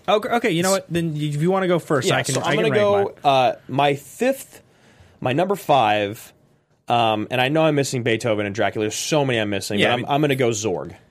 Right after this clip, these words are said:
Speaker 1: Okay.
Speaker 2: I love Zorg. Uh, I think what I love so much about this role is it's so ridiculous, it's so over the top, and he, he owns it like he does all of his roles.
Speaker 1: Yeah,
Speaker 2: And,
Speaker 1: absolutely.
Speaker 2: and he, and he makes it legit.
Speaker 1: Uh,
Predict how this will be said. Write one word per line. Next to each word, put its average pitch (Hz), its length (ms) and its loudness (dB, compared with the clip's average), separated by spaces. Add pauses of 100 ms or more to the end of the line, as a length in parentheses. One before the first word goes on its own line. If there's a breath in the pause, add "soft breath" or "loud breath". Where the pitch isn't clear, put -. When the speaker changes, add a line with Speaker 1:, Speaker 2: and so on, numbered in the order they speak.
(300)
Speaker 1:
Okay. 160 340 0
Speaker 2:
I 131 60 0
love 151 260 2
Zorg. 147 500 2 (140)
Uh, 113 380 0 (100)
I 123 120 0
think 214 480 -4
what 139 380 -2
I 135 100 -2
love 123 320 -2
so 131 180 -4
much 117 240 -4
about 107 380 -2 (380)
this 120 400 -4 (200)
role 110 480 0 (280 soft breath)
is 120 180 -2
it's 113 160 -4
so - 260 2
ridiculous, 113 640 -2
it's 107 100 -8
so 120 240 0
over 107 160 -2
the 101 80 -8
top, 101 320 -2
and 104 100 -6
he, 104 360 -6
he 117 100 -2
owns 120 220 -4
it 110 80 -4
like 107 140 -4
he 113 80 -6
does 107 160 -2
all 117 140 -2
of 92 60 -6
his 87 140 -12
roles. 90 340 -10
Speaker 1:
Yeah, 135 260 0 (180)
Speaker 2:
And, 135 100 -2
Speaker 1:
absolutely. 131 440 -4
Speaker 2:
and 110 80 -6
he, 107 280 -4
and 98 120 -10
he 110 120 -8
makes 104 200 -6
it 113 160 -4 (360)
legit. 127 340 -6 (1000 loud breath)
Speaker 1:
Uh, 139 160 -2